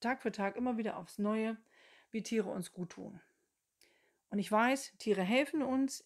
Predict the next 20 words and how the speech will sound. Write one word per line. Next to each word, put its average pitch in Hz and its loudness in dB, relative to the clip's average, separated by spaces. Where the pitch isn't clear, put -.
Ich 202 -6
bin 180 -2
immer 247 2
auf 226 -2
der 208 2
Suche 269 0
nach 214 2
neuen 196 0
Büchern 247 2
und 185 -2
wissenschaftlichen 202 -2
Berichten 269 2
und 214 0
Erzählungen 285 4
zum 202 0
Thema 220 2
Tier- 254 0
und 190 -4
M-, 190 -8
Menschbeziehung. 269 2